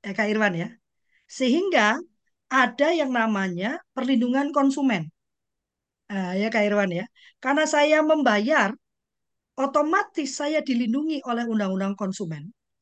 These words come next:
Ya, karena dia di pendidikan, maka yang bertanggung jawab adalah Kementerian Pendidikan. Nah, Kementerian Pendidikan nggak bisa dong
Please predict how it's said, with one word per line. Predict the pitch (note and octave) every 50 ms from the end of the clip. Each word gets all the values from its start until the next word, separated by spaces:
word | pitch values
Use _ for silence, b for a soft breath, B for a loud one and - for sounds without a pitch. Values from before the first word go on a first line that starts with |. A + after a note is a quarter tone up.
| _ _ _ _ _ _ _ _ _ _ _ _ _
Ya, | _ A3+ F3+ E3 E3+ - b b b b b b b b b _
karena | _ C4+ B3 B3 A#3+ B3 B3 C4 C#4+ D4 D4 D4 C#4+ - D4 -
dia | - - A#3+ B3+ B3+ B3+ A3+
di | - B3 A#3
pendidikan, | - C4 G#3+ A#3 A#3 B3+ E4+ E4+ - - G3+ F3 F3 G3+ C4+ - - _ _ _ _ _
maka | A#3 A3 G#3+ A3 A3 - _ - D4+ D4 A#3 G#3 A3+ C4+ - -
yang | C4 B3+ C4+ B3 A#3 A#3 A#3
bertanggung | A3+ G3 - B3 A3 G#3 G#3 G3
jawab | G3 G3+ F3 D#3+ E3 A3 C#4 C4+ -
adalah | A#3+ G3+ E3 F#3 E3 D3+ E3 G3+ A#3+ A#3+ _
Kementerian | - A3 G3+ G#3+ G3 G3 G#3 F#3 F3+ F3+ G3 A#3 C4 B3+ - _
Pendidikan. | _ A#3 F#3+ F#3+ D#3 D#3+ - - F#3 C#3+ - _ _ _ _ _ _ _ _ _ _ _ _ _ _ _ _ _ _ _ -
Nah, | A#3 G#3 G#3+
Kementerian | - C4+ B3+ D4 D4 C#4 D#4 D#4+ D#4+ D4+
Pendidikan | D4 B3+ C4+ C#4 C#4+ F#4+ G4 F#4
nggak | C#4+ A#3+ G#3
bisa | G3+ A3+ A3 - D4+ D4
dong | D4 G#3+ G3 A3+ E4+